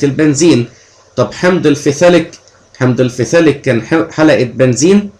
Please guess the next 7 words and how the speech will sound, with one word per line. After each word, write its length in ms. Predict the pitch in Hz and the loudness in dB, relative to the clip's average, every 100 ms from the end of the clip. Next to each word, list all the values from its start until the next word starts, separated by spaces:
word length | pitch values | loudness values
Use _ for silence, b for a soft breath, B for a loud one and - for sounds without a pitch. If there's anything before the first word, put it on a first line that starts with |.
| b b b b - | b b b b -4
وعليها 440 | 117 123 160 190 | 0 2 2 2
مجموعتين 840 | 147 117 135 127 127 165 165 123 110 | 2 0 0 0 0 0 2 2 0
سي 540 | - 165 147 123 - 156 | -2 0 2 0 0 2
او 420 | 160 139 120 - | 4 4 2 2
او 320 | 156 156 135 160 | 4 4 2 0
اتش، 340 | 196 196 - | -2 -2 -8
سي 500 | - - 170 151 127 | -8 -2 2 2 2